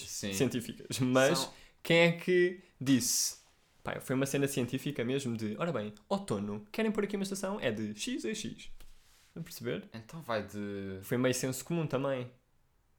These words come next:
Speaker 2: Não foi só
Speaker 1: Não, tu
Speaker 2: ciência.
Speaker 1: não, tipo, aquilo é baseado em fases da translação.
Speaker 2: Obviamente. Daí ser também baseado em, daí ser baseado
Speaker 1: E
Speaker 2: em
Speaker 1: é,
Speaker 2: questões
Speaker 1: eu acho que é
Speaker 2: científicas.
Speaker 1: só, única e exclusivamente baseado nisso, estás a ver? É tipo,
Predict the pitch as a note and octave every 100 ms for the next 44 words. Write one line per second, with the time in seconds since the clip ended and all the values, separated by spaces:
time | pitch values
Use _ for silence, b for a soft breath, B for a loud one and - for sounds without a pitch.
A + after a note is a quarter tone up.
0 | - A2 G#2+ - E3 E3+ C3 A#2 A#2 A2+
1 | G#2+ - A2 - A#2 G#2+ G#2 F#2+ F2 -
2 | _ _ _ _ _ _ _ _ _ _
3 | - - G#2+ - C#3 C#3 C3 C3 B2 C#3
4 | C#3+ C#3 C#3 C3+ C#3 B2+ C3 B2+ C3 A#2+
5 | A#2+ A#2 - F2+ E2+ F2 - G#2+ G#2+ A2+
6 | A#2+ G#2 G#2 A2 A2 B2 C3 B2 B2 A#2+
7 | A2+ A#2+ A#2 - - - A2+ A2 A#2+ C#3+
8 | A#2+ B2 C3 F3 G#3 D#3+ A2+ A#2 A#2 C3
9 | C3 A2 G#2+ - C#3+ D3 E3 - C#3 C#3
10 | B2+ A#2 A2+ A2+ A#2+ B2 C3+ C#3+ C#3 D3+
11 | D#3+ D#3 D#3 C#3+ - G#2 G2 G#2 A2 A2+
12 | G#2+